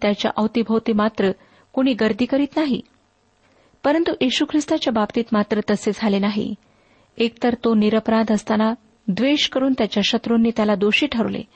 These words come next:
रोमी सरकारने त्याला वधस्तंभावरच्या मरणाची शिक्षा द्यावी अशी तजवीज केली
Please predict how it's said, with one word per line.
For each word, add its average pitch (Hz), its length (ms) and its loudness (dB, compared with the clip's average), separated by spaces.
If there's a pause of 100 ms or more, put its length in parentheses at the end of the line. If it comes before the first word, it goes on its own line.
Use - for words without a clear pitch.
(520)
रोमी 277 260 2
सरकारने 277 520 0
त्याला 254 220 0
वधस्तंभावरच्या 226 880 -2
मरणाची 214 440 -2
शिक्षा - 360 -2
द्यावी 196 320 0 (640)
अशी 262 320 0 (460)
तजवीज 294 440 0
केली 175 220 -2